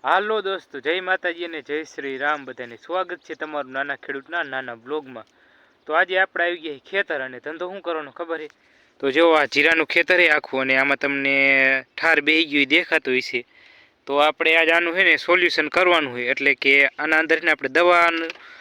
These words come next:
દવાનો રાઉન્ડ મારવાનો, એટલે કે દવા છાંટવાની છે. તો કઈ કઈ દવા આપણે આની અંદર છાંટકાવ કરવાનો હોય તો એ હું તમને બતાવી દઉં. તો પહેલાં તો આપણે જો અહીંયા પણ એથી જ, ત્યાંથી આપણે પાણી ભરી, તમે વારી ખેડ વ્લોગમાં જોતા હોય, આ ખાંડમાંથી જ આપણે પાણી ભરવાનું હોય.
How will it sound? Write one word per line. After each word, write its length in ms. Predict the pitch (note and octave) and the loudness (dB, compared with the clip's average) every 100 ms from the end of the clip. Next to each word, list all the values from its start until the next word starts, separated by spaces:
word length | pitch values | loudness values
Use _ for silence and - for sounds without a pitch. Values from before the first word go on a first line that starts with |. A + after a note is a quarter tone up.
| - _ _ - | -20 _ _ 0
દવાનો 320 | E3 F3+ D3 | 2 4 4
રાઉન્ડ 300 | D#3+ F#3+ F3 | 4 4 2
મારવાનો, 400 | E3+ F#3+ F3+ D#3+ | 2 4 4 2
એટલે 140 | C#3+ C3+ | 0 -2
કે 80 | |
દવા 280 | C3+ E3+ F3 | 0 4 4
છાંટવાની 480 | - F#3+ G3+ E3 C#3 | 2 0 4 2 2
છે. 120 | A#2 - _ - _ _ | -6 -14 _ -20 _ _
તો 380 | D#3+ E3 D#3+ D#3 - | -8 -4 -4 -6 -6
કઈ 160 | F#3+ | -6
કઈ 160 | F#3 F3 | -4 -4
દવા 580 | F#3 F3+ F3+ F3 E3+ E3+ | -2 0 2 2 2 -2
આપણે 300 | E3+ D#3+ D#3 | -4 -6 -6
આની 280 | D3+ E3 | -8 -8
અંદર 200 | D#3+ D#3 | -10 -10
છાંટકાવ 460 | - E3 E3 - D#3 | -8 -6 -6 -8 -10
કરવાનો 400 | F3 E3+ E3+ E3 | -8 -8 -8 -10
હોય 180 | D3 C#3 | -12 -14
તો 160 | _ C#3 | _ -14
એ 20 | C#3 | -12
હું 120 | C#3+ | -12
તમને 240 | D3 C3+ | -14 -14
બતાવી 380 | C3 E3+ E3+ D3 | -10 -6 -4 -6
દઉં. 160 | C3+ - _ _ - | -8 -14 _ _ -14
તો 100 | C#3 | -6
પહેલાં 280 | D#3+ D#3+ E3 | 0 0 2
તો 100 | D#3 | 0
આપણે 240 | D#3 D#3+ | 2 0
જો 100 | D3+ | 0
અહીંયા 400 | - D#3 D#3+ D3+ | -2 0 2 2
પણ 120 | D#3+ | 0
એથી 440 | D#3 - D3+ C#3 C#3 | 0 -2 -2 -2 -4
જ, 100 | - C#3 - _ _ _ _ _ - | -10 -8 -8 _ _ _ _ _ -2
ત્યાંથી 300 | D#3+ D#3+ D3+ | -2 0 -2
આપણે 160 | D3 | -2
પાણી 360 | C3+ D#3+ E3+ C#3 | 0 0 0 0
ભરી, 240 | D#3 F3 | 0 -2
તમે 280 | D#3+ D3 C#3 | -2 -6 -4
વારી 260 | B2 C#3+ C#3+ | -2 0 0
ખેડ 200 | - C#3+ | -4 -8
વ્લોગમાં 460 | C3+ D3 C#3 B2+ C#3 | -4 -4 -6 -10 -4
જોતા 240 | D3+ D3 | -2 0
હોય, 120 | C3 _ _ - | -4 _ _ -6
આ 80 | C3+ | -6
ખાંડમાંથી 600 | A#2 D#3+ E3 E3 D#3 D#3+ | -2 -2 0 0 -2 -4
જ 80 | D3+ | -2
આપણે 180 | D3+ C#3 | -2 -2
પાણી 340 | - E3 C#3+ | -2 0 0
ભરવાનું 380 | D3+ F3 F3 D3+ | 0 2 2 0
હોય. 120 | B2 | -8